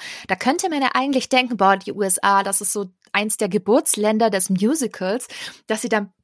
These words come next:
mega große Shows auffahren, aber eigentlich haben wir in Paris sogar viel, viel bessere.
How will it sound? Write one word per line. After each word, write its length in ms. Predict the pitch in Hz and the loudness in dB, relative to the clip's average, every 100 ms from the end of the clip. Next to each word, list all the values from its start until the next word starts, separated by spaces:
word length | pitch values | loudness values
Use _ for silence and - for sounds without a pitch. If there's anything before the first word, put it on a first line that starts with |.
| _ - | _ -10
mega 420 | 196 302 427 349 | 0 2 4 2
große 380 | - 269 320 262 | 0 0 0 0
Shows 420 | - - 262 403 | 0 2 2 2
auffahren, 520 | - 208 - 202 214 220 | 0 -2 0 -2 -2 -2
aber 260 | 196 - | -4 0
eigentlich 440 | 190 226 294 254 233 | -2 -2 -6 -6 -4
haben 120 | 220 | -2
wir 60 | |
in 80 | 208 | -4
Paris 340 | 190 190 - - | -6 -14 -12 -10
sogar 200 | 202 185 | -8 -8
viel, 220 | - 226 | -10 -8
viel 120 | 262 | -2
bessere. 460 | 247 233 170 165 | -2 -2 -6 -10